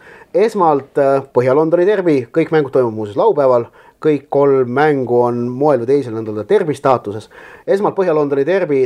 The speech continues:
Tottenham Arsenal, Tottenhami võit kaks koma neli, viik kolm koma nelikümmend viis, Arsenali võit kolm koma null. Ja nüüd ma mõtlen, millisele seal panema peaks,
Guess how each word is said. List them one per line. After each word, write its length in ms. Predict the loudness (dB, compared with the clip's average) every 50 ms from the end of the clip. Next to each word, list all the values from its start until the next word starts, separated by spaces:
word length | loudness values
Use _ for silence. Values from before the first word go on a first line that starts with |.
| 0 -2
Tottenham 400 | -2 -2 0 -2 -2 -2 -2 0
Arsenal, 480 | 0 0 0 0 0 0 0 -2 -2 -6 -10 -20 _ _ _ -4
Tottenhami 380 | -2 0 0 0 0 0 0 2
võit 220 | 0 0 0 0
kaks 240 | -2 -2 -2 -4 -4
koma 240 | -4 -2 0 0 0
neli, 300 | 0 0 0 2 2 0 0 -2 -4 -4
viik 400 | -6 -6 -6 -8 -10 -14 -14 -6 -2
kolm 220 | -2 -2 0 0 -2
koma 160 | -2 0 0
nelikümmend 400 | 0 0 0 0 -2 -2 -2 -2
viis, 300 | -4 -4 -4 -4 -6 -4 -2
Arsenali 400 | -2 0 0 0 0 0 0 0
võit 240 | 0 -2 -2 -2
kolm 240 | -2 0 0 0 2 0 0
koma 160 | 0 2 2
null. 160 | 0 0 -2
Ja 140 | -2 -4 -4
nüüd 80 | -4 -4
ma 80 | -2 -2
mõtlen, 400 | -2 -2 -2 -2 -4 -2 0 0
millisele 640 | 0 0 0 0 0 0 0 0 2 0 0 -2 -6 -16 -20 _
seal 240 | -2 0 0 0 0 0
panema 380 | 0 2 2 2 0 0 0 0
peaks, 480 | 0 0 2 2 0 -2 -6 -14 -20